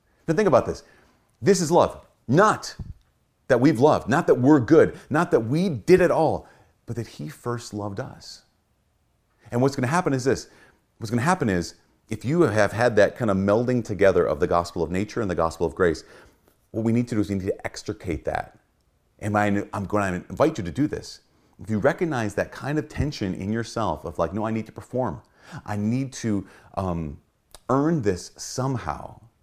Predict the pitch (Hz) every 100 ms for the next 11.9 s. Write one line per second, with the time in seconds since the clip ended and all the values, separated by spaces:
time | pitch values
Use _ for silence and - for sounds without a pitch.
0 | _ _ _ _ _ _ _ _ _ -
1 | 95 98 120 131 127 107 - - 95 127
2 | 131 117 135 104 78 82 73 80 _ _
3 | _ _ 87 104 196 214 220 80 73 -
4 | _ _ - 117 110 127 120 120 104 117
5 | 104 - _ _ _ - - 107 117 113
6 | 113 - 104 92 92 90 92 76 - _
7 | - 98 104 113 104 - - 107 - 107
8 | 101 - 87 78 95 85 - - 120 -
9 | 120 92 - - 110 92 101 92 95 92
10 | 120 92 - _ - - 110 98 123 -
11 | 95 85 90 85 - 143 - 78 73